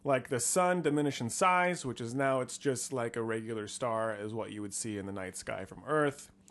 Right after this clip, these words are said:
And, uh, alongside us are our companions, uh, and we have Captain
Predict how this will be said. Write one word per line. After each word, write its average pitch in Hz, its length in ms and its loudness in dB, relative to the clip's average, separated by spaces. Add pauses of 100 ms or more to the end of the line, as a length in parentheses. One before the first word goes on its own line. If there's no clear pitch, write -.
(520)
And, 131 380 2 (180)
uh, 131 280 4
alongside 208 680 4
us 202 140 2
are 180 100 4
our 170 100 8
companions, 117 880 0
uh, 123 400 2
and 127 160 2
we 143 140 4
have 127 360 0
Captain 135 600 2